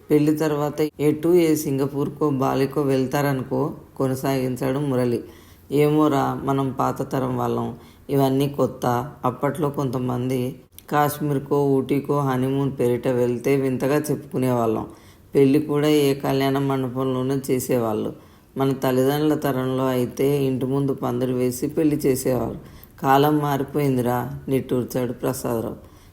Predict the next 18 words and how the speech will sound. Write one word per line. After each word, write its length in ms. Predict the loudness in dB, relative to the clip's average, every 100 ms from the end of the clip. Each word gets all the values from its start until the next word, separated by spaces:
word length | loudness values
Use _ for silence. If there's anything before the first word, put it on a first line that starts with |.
| -4
"ఇప్పుడు 260 | -2 2 2
కళ్యాణ 460 | 4 4 4 2 2
మండపాలు 520 | 0 -2 -2 -2 -2
కూడా 260 | 0 -2
పతబడిపోయాయి," 1120 | 0 -2 0 0 0 0 0 2 2 0 -2 -6
అన్నాడు 320 | -4 0 0 -2
మురళి. 480 | 0 0 0 -4 -8 -20 -20 -18 0
"ఏం 220 | 4 4 2
చేస్తాం, 500 | -2 -4 -4 -4 -2
ఇప్పుడంతా 560 | -4 0 0 0 0 0
డెస్టినేషన్ 800 | 2 0 -2 -4 -2 -2 -2 -2
వెడ్డింగ్లు 460 | -2 0 0 0
అంటూ 420 | 0 -2 -2 -2 -4 -20 -12 2
ఊరవతల 480 | 6 6 4 2 0
ఉన్న 260 | 2 2
రిసార్ట్స్లో 680 | 2 0 0 -2 -2 -2 -2
పెళ్లి 280 | 0 0 0
చేస్తున్నారు. 720 | 0 -2 -2 -4 -2 -4